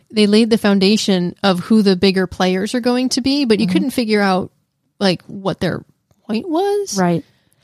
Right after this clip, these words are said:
Speaker 1: Um,
Speaker 2: And, and the fact that Wanda gets pregnant in the end of, s-, of episode two,
Speaker 1: Mm-hmm.
Speaker 2: right? It's like, "Wait, what?"
Speaker 1: And a
Speaker 2: How?
Speaker 1: massive accelerated pregnancy on that, because in episode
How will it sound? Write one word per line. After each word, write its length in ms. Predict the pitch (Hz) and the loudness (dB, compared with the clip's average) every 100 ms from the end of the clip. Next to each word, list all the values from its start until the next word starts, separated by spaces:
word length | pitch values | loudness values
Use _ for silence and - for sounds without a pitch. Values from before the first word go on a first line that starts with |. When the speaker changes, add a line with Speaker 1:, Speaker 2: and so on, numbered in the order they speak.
| _ - | _ -2
Speaker 1:
Um, 560 | 202 190 190 190 196 180 _ _ _ _ _ 202 | 2 2 2 0 -2 -4 _ _ _ _ _ 0
Speaker 2:
And, 220 | 196 202 | 0 2
and 120 | 214 214 | 4 4
the 80 | |
fact 280 | - 285 320 | 4 0 0
that 180 | 240 208 | -2 0
Wanda 340 | 190 196 196 175 | 4 4 4 2
gets 260 | 175 - | -2 -4
pregnant 520 | - - 185 175 160 | -16 -4 0 0 0
in 100 | 170 | -2
the 120 | 165 - | -2 -2
end 160 | 170 | -4
of, 80 | 160 | -4
s-, 140 | - - | -10 -2
of 320 | 190 156 151 - | 0 0 -2 -4
episode 420 | 190 175 165 147 | -4 -2 -2 -4
two, 340 | - 170 - 143 | -2 -2 -2 -6
Speaker 1:
Mm-hmm. 300 | 220 202 214 226 | -2 0 0 -2
Speaker 2:
right? 200 | 175 170 | -2 -2
It's 160 | - - | -2 -2
like, 220 | 160 - _ _ _ _ - | -2 -4 _ _ _ _ 0
"Wait, 240 | 202 254 | 0 2
what?" 320 | 196 214 403 - _ _ | 0 0 -2 -8 _ _
Speaker 1:
And 160 | 214 208 | 0 2
a 20 | |
Speaker 2:
How? 60 | 202 | 4
Speaker 1:
massive 400 | 226 - 226 196 | 2 2 0 -2
accelerated 720 | - - 302 415 262 185 180 | -6 -2 0 2 2 2 0
pregnancy 480 | 220 185 175 165 185 | 0 0 0 -2 0
on 140 | 180 | 0
that, 200 | 208 285 | 0 0
because 300 | 220 202 208 | -2 0 0
in 140 | 196 202 | 2 0
episode 500 | 196 208 202 185 | 0 -2 0 -2